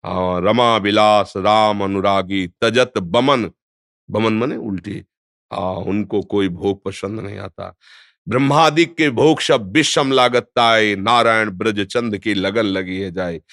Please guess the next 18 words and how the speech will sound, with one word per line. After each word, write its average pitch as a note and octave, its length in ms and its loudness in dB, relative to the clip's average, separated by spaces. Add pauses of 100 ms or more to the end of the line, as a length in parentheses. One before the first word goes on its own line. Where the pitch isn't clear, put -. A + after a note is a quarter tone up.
(240)
अभी A2+ 240 0
तो B2+ 140 -2
भगवत G#2+ 260 0
प्राप्ति A2+ 460 -2
नहीं, C3+ 220 -2
भगवत G#2+ 400 -4
प्राप्ति A2+ 360 -2
की A#2 80 -2
लगन A2 340 2
लगी, A#2+ 380 0
तो - 360 -10
ब्रह्मादि A#2 640 0
को C3+ 160 0
के C#3+ 300 -2
जो A#2+ 140 -2
भोग B2 360 0
वैभव C#3 420 2
है, F#2+ 100 -2